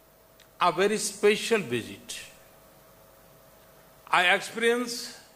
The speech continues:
at close quarters the remarkable spirit of innovation,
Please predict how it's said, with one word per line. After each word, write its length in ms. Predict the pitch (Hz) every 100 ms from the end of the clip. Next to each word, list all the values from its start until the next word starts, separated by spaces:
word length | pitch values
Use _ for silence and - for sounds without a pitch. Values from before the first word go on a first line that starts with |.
| _ _ _ _ - _ _ _ - - - 151
at 320 | 180 - -
close 400 | 214 262 269 269
quarters 840 | - 196 180 185 131 107 - - - _ _ _ _ _ _ _ - - _ _
the 120 | 139 135
remarkable 840 | 147 151 175 202 190 196 185 180
spirit 500 | - - 170 180 185
of 160 | 175 151
innovation, 640 | 151 160 170 165 170 180